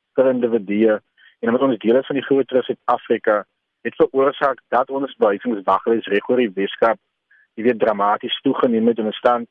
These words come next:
tans net 'n bietjie meer a-, oor die seshonderdduisend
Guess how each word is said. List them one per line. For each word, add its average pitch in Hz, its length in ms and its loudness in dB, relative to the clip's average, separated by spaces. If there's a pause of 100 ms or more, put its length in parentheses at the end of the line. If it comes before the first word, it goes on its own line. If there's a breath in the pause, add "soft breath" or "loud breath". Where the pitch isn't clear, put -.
tans 120 320 -2
net 107 220 -2
'n 110 100 -2
bietjie 110 160 -4
meer 107 300 0 (120)
a-, 107 120 -2 (160)
oor 117 180 -2
die 113 160 -6
seshonderdduisend 110 1000 -2